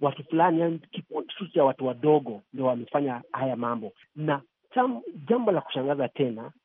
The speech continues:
ni haya mambo, huu msa-, mswada, yani, haujawekwa wazi. Hakuna mtu amejaribu, amefaulu kupata, tuseme, document ya huu mswada.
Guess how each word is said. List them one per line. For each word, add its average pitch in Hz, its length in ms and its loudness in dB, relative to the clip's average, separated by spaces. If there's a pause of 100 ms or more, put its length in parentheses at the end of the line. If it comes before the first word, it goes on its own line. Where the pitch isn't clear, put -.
(160)
ni 135 220 -4 (300)
haya 190 300 2
mambo, 151 440 2 (260)
huu 180 140 2
msa-, 165 340 -2
mswada, 139 480 0
yani, 135 280 0
haujawekwa 139 840 0 (120)
wazi. 127 420 2 (200)
Hakuna 196 400 2
mtu 160 320 -2
amejaribu, 131 580 -2
amefaulu 151 520 2
kupata, 151 460 -2
tuseme, 135 360 -4 (220)
document 123 500 -2 (260)
ya 127 220 -2
huu 127 220 -2
mswada. 117 600 -2